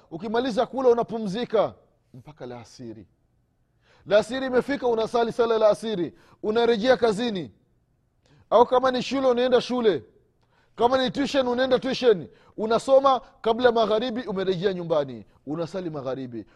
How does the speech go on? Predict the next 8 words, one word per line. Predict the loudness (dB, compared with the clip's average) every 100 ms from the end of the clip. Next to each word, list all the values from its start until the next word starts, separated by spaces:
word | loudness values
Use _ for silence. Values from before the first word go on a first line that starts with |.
| _
Umemaliza | -4 -2 0 -2
kusali | 0 0 2
magharibi, | 2 4 2 -2 -4 -8 _ -4
unapumzika, | -4 -4 -6 -6 -6 0 0 0 -6
unafanya | -8 -6 -6 -6 -4
murajaa, | 0 2 2 0 -2 -4 -16 -12
unafanya | -6 -4 -4 -4
mutalaa, | -6 -2 0 2 2 0